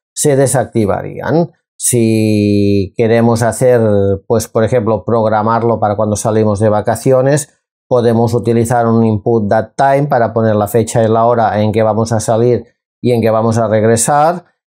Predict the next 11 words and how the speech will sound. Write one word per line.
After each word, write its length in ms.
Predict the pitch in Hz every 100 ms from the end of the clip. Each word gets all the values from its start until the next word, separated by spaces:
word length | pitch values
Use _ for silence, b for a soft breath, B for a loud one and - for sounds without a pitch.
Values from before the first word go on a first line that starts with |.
| -
y 140 | 135 123
que 100 | 113
se 120 | 120
active 340 | 104 120 117
automáticamente, 1120 | 143 135 110 98 95 101 - 98 95 101 -
por 160 | 139 131
si 420 | - 113 110 117
tenemos 380 | 120 104 107 104
miedo 260 | 113 110 135
a 240 | 120 117
olvidarnos 840 | 117 110 113 120 120 139 180 -